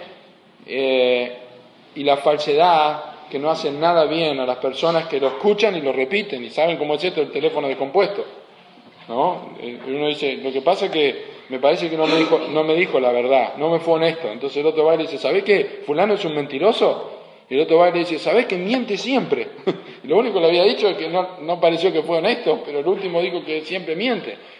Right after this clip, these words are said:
Y eso es lo que pasa, nosotros tenemos que ser cuidadosos. Y hermanos,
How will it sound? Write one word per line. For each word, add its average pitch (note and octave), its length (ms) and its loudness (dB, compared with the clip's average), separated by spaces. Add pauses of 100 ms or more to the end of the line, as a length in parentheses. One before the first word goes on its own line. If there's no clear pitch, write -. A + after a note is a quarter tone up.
Y D3+ 80 2
eso G#3+ 180 2
es G3 60 2
lo - 80 0
que E3 100 -2
pasa, G3+ 320 0
nosotros E3 380 -4
tenemos E3 280 -4
que D3 80 -4
ser E3 220 -2
cuidadosos. D3+ 600 0 (480)
Y D3 120 -2
hermanos, E3+ 480 4